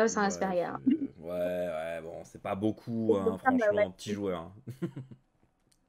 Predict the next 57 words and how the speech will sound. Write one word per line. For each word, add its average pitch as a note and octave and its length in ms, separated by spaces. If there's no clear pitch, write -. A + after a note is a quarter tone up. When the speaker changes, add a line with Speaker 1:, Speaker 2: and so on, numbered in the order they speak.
Speaker 1:
Ah A3 80
ouais, G#3+ 120
je G#3+ 60
crois C#4 120
que C#4 60
c'est G3 140
sept, F#3+ 280
je - 60
sais G#3 100
plus, G#3 240
je G3+ 60
suis - 100
pas F3 140
sûre. F#3+ 200
Mais, G#3 280
euh, G3 180
oui, A#3+ 140
il G#3 40
dit A3 100
pareil G#3 300
que, F3+ 460
en F#3 100
fait, A#3+ 200
le G#3 100
voyage G#3 680
et F#3 300
cette, F3+ 280
enfin, F#3 340
que, A3 100
alors, F#3+ 180
il G3 60
y - 20
a G3 40
voyager A#3 400
physiquement, G3+ 500
d'aller F#3+ 220
d'un F3+ 180
endroit F#3 280
à F#3 80
un F3+ 160
autre, B3 160
mais G#3 80
il G#3 40
y G3+ 40
a G3 40
aussi, A#3+ 380
effectivement, A3 340
s'ouvrir G#3+ 400
à G#3 80
toutes G#3 160
ces G#3 160
cultures A3 520
Speaker 2:
Ouais. - 140
Speaker 1:
et G#3+ 80
l'ouverture A3+ 540
aux G#3 80
langues. G#3+ 380